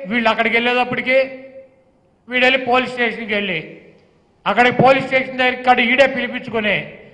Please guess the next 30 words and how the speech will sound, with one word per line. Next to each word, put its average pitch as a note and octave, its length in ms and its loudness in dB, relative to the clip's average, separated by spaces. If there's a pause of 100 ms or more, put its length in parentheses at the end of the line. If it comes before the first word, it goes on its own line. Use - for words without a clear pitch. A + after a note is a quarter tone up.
(380)
పోలీసులు C4 720 4
మధ్యలో A3 360 0
అడ్డం A#3+ 240 0
పడితే A3+ 360 2 (720)
వీడు B3+ 220 2
బెలవాడించి B3+ 720 2
గోండాలను A#3+ 520 2
తీసుకెళ్ళి G#3+ 760 -4 (360)
సీఏ A#3 260 -2
తలకాయ G3+ 340 -2
పగలు F3 240 0
కొట్టాడు. D3+ 380 -6 (880)
అడ్డం G#3+ 320 4
పడుతున్నాడు A3+ 440 2
అన్నటువంటి G#3 340 -2
ఆ F#3+ 80 2
ఉద్దేశంతో F#3 760 -4 (240)
మీరు G#3 240 -6
చూసే C4+ 180 -2
ఉంటారు, A3+ 320 2
ఇంత G#3 140 -6
లావు G#3 300 2
కర్ర, G#3+ 320 0
జెండా F#3+ 360 -2
కర్ర G#3 260 -2
పెట్టుకెళ్ళాడు, F3 580 -6 (360)
ఆడి F3+ 120 0
భుజం G#3 320 -2
మీద A3 200 0
ఉంది. E3+ 260 -10